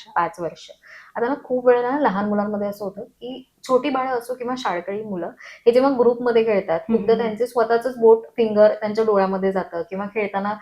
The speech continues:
Speaker 1: दुसऱ्या मित्राचं, मैत्रिणीचं
Speaker 2: हम्म,
Speaker 1: बोट
Speaker 2: हम्म.
Speaker 1: डोळ्यात जातं आणि
Speaker 2: बरोबर.
Speaker 1: तो रेडनेस त्यांच्या इथे येऊन
Speaker 2: हम्म,
Speaker 1: जातो.
Speaker 2: हम्म.
Speaker 1: Mostly घरी असं सांगितलं जातं, "गुलाब पाणी टाक"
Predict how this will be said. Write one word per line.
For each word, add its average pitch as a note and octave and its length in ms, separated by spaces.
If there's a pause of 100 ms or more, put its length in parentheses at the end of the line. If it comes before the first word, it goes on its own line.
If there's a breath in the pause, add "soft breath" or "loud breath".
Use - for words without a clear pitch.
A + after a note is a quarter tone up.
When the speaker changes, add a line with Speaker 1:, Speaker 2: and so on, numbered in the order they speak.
(240 loud breath)
Speaker 1:
दुसऱ्या A#3 320
मित्राचं, G#3+ 480
मैत्रिणीचं G3+ 420
Speaker 2:
हम्म, G3 120
Speaker 1:
बोट G3 100
Speaker 2:
हम्म. G3+ 140
Speaker 1:
डोळ्यात F3+ 260
जातं E3 240
आणि F#3 260
Speaker 2:
बरोबर. G3 160
Speaker 1:
तो G#3 320
रेडनेस A3 540
त्यांच्या A3+ 280
इथे A#3+ 120
येऊन A3 140
Speaker 2:
हम्म, G#3 120
Speaker 1:
जातो. G3 140
Speaker 2:
हम्म. F3 600
Speaker 1:
Mostly B3+ 340
घरी A#3 240
असं B3 200
सांगितलं A#3 360
जातं, A3+ 360
"गुलाब G3+ 220
पाणी F3+ 280
टाक" F3 340